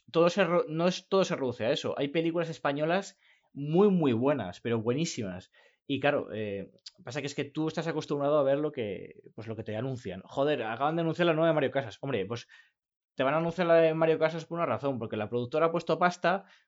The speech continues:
porque la cadena en la que están produ-, eh, están, eh, poniendo ese anuncio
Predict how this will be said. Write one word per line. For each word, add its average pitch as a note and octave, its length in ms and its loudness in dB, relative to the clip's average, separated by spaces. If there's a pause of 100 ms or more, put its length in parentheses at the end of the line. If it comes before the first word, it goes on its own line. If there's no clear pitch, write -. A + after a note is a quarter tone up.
porque B2+ 240 -2
la A#2+ 160 2
cadena C3 500 2
en A#2 80 -6
la A#2 80 -2
que A2 80 -6
están C3+ 220 -4
produ-, C#3+ 240 2
eh, C3+ 180 0
están, C3 380 -4
eh, A#2 320 0
poniendo B2+ 180 -8
ese C3 120 -8
anuncio B2+ 440 -6